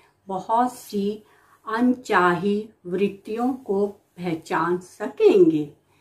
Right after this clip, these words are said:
पर निंदा से बचना, समभाव लाने के लिए शत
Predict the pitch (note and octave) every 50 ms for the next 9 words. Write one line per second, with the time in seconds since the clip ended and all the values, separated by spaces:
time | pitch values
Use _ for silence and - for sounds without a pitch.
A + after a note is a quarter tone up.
0 | _ _ _ _ _ _ _ _ _ _ _ _ _ _ _ _ _ _ _ _
1 | - C4 C#4 D4 G4 G#4 - - A3+ G#3+ G#3+ G#3 G#3 G3+ F#3 G#3+ G3+ G3 G3 G3+
2 | G3+ G3+ _ - - - A3+ G3+ F#3 F#3+ G3+ G3 - - _ _ _ _ _ _
3 | _ - F3 E3 E3 F3+ F3+ E3 - - - G3 F3+ F3+ F3+ F3+ F#3 F#3 F#3 -
4 | _ _ _ _ _ _ _ _ _ _ _ _ _ _ _ _ _ _ _ _
5 | _ _ _ _ _ _ _ _ _ _ - - - - B3 A#3+ B3+ C4 C#4+ C#4
6 | - - G#3+ G3+ G3 G3 F#3+ F#3+ F#3+ - - _ _ - F#3+ G3 G#3 G3 F#3+ F#3+
7 | F#3+ G3+ G#3 G#3+ A#3 B3 A#3+ - - G#3 G3 G3 G#3 G3+ F#3+ F#3 F#3 F#3 F#3 F#3
8 | F#3 F#3 G3 F#3+ - - _ _ _ _ _ _ _ _ _ _ _ _ _ _
9 | _ _ - - - - C#3 D#3+ - - -